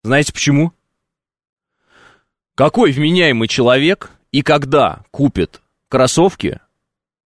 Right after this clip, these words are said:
Б М В, если у него нет Б М В? Да никогда он этого не сделает практически.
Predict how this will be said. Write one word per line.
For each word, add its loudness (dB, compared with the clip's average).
Б 2
М 4
В, 2
если 0
у 4
него 2
нет 0
Б 0
М 0
В? -2
Да 0
никогда 0
он -2
этого 0
не 2
сделает 2
практически. -4